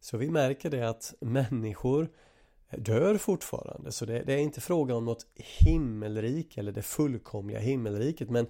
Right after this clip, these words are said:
livet äger rum under helt andra förutsättningar. Det finns fortfarande ett visst mått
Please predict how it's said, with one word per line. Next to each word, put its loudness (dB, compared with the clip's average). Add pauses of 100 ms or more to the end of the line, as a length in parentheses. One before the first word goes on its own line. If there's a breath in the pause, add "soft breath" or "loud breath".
(360 loud breath)
livet 2
äger -2
rum 0
under -4
helt 12
andra -2
förutsättningar. -6 (540 soft breath)
Det -20
finns 0
fortfarande -2
ett -10
visst -6
mått 0